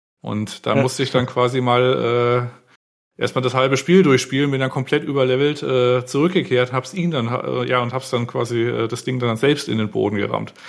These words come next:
Speaker 1: Aber im ersten Playthrough hab ich mich tatsächlich irgendwie eine Stunde daran abgearbeitet, wo ich dann irgendwie gesagt hab, „Ah, ja, das kann jetzt nicht sein, ich muss.“ <laughs> Das war mit Schmerz verbunden.
Speaker 2: Ja, ja, also ich finde auch gerade die Spiele, wo man halt so richtig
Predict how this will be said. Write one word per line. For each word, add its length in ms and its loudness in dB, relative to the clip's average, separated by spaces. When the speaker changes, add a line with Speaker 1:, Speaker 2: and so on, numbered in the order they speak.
Speaker 1:
Aber 180 4
im 100 2
ersten 380 0
Playthrough 400 2
hab 120 4
ich 80 -6
mich 140 -4
tatsächlich 420 -4
irgendwie 220 0
eine 100 -2
Stunde 280 -2
daran 300 0
abgearbeitet, 800 -2
wo 80 -2
ich 100 -4
dann 140 -4
irgendwie 180 -4
gesagt 300 -6
hab, 140 -10
„Ah, 100 -12
ja, 100 -16
das 100 -18
kann 160 -4
jetzt 140 -2
nicht 120 -4
sein, 280 -2
ich 160 -8
muss.“ 340 -8
<laughs> 400 -4
Das 760 -2
war 60 2
mit 140 0
Schmerz 240 -2
verbunden. 420 -4
Speaker 2:
Ja, 200 6
ja, 260 2
also 160 0
ich 60 -10
finde 180 -2
auch 140 -4
gerade 200 -2
die 80 -12
Spiele, 240 -14
wo 60 -10
man 140 -4
halt 160 -6
so 80 -14
richtig 480 -14